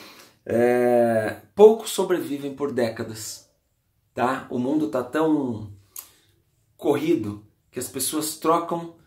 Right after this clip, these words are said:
de moda muito rápido, trocam de aparelho celular muito ro-, muito rápido. As empresas de celular ficam guardando, escondendo, é, a tecnologia pra poder lançar novos aparelhos.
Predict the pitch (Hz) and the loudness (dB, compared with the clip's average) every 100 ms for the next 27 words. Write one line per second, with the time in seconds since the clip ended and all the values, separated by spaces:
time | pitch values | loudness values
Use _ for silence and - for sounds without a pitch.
0 | _ _ _ _ - - 143 139 135 131 | _ _ _ _ -18 -12 -8 -6 -2 4
1 | 139 156 175 180 139 120 117 110 113 113 | 6 6 4 -2 -2 -6 -6 -4 -6 -10
2 | 127 - _ _ _ - 147 156 143 131 | -16 -18 _ _ _ 2 4 4 -2 -4
3 | 135 131 120 135 190 208 196 180 160 143 | -4 -2 -2 2 2 2 -2 -4 0 2
4 | 135 135 135 107 107 104 117 131 - 110 | 2 0 -4 -10 -6 -6 -4 -6 -6 -4
5 | 107 - 135 160 156 - _ - 120 120 | -4 -4 -8 -14 -16 -20 _ -2 2 4
6 | 120 120 127 131 156 147 131 - 139 120 | 2 0 -2 -4 -4 -4 -6 -4 0 2
7 | 123 139 - 143 131 131 117 104 135 160 | 2 2 -2 -4 2 4 4 0 0 0
8 | 143 - - _ 120 113 - 131 117 139 | -4 -10 -18 _ -10 -6 -2 0 2 0
9 | 147 - - 117 107 107 - - - - | -2 -6 -2 0 0 -2 -12 -20 -20 -8
10 | 107 104 117 123 117 110 101 113 151 151 | -6 -4 -4 -2 0 0 -2 -2 -4 -4
11 | 131 117 120 120 113 117 113 107 104 107 | -6 -2 0 0 -2 -2 -2 -2 -6 -8
12 | 104 92 110 117 - - | -6 -4 -4 -6 -12 -20